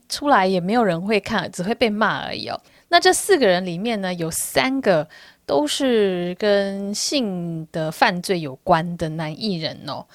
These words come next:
啊，包括了高英旭，还有大家比较熟悉的那个以前 Big Bang 的胜利，还有郑俊英哦。那其中一位呢，就是这四位里面，除了三位就是性犯罪的事实之外，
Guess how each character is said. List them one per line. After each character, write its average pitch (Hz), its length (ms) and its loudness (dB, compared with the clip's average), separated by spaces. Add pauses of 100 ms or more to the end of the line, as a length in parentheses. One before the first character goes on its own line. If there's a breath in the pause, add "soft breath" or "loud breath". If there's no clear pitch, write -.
(260 loud breath)
啊， 180 180 -2
包 196 240 4
括 180 300 0
了 175 200 -2
高 233 280 4
英 247 240 0
旭， 180 340 -4
还 165 140 -6
有 170 100 0
大 170 140 -4
家 170 140 -2
比 170 100 -6
较 180 80 0
熟 160 240 -2
悉 185 280 -4
的 156 380 -4 (440 loud breath)
那 175 180 -4
个 165 160 -4
以 165 100 -8
前 170 300 -4
Big 196 120 -4 (100)
Bang 185 200 2
的 147 520 -4
胜 196 280 4
利， 170 240 -4
还 160 280 -6
有 170 260 -6
郑 170 400 -4
俊 170 320 -6
英 156 320 -6
哦。 - 160 -12 (380 loud breath)
那 285 120 2
其 277 220 -2
中 285 840 2 (140)
一 208 180 0
位 226 240 6
呢， 185 100 -2
就 214 100 -4
是 262 220 0
这 285 140 0
四 - 200 -2
位 247 140 2
里 156 140 -2
面， 180 240 -4
除 185 200 -4
了 202 60 2
三 208 260 -2
位 208 140 0
就 196 80 -6
是 190 220 -6
性 - 260 -4
犯 185 220 -4
罪 180 160 -2
的 156 120 -4
事 170 280 -2
实 147 240 -4
之 165 180 -6
外， 170 260 0